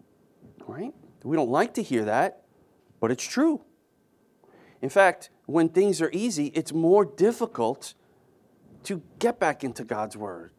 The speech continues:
to follow God. Why? I don't need him, right?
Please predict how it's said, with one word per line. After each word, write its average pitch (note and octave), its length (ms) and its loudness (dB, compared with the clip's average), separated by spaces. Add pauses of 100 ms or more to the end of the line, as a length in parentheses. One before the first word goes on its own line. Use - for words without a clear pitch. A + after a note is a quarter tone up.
to E3+ 140 -4
follow G3 480 2
God. F#2 340 -8
Why? F3+ 360 2 (1300)
I G3+ 120 -4
don't A#3+ 160 0
need D#4+ 180 4
him, F#3 140 -8 (880)
right? A3+ 320 -2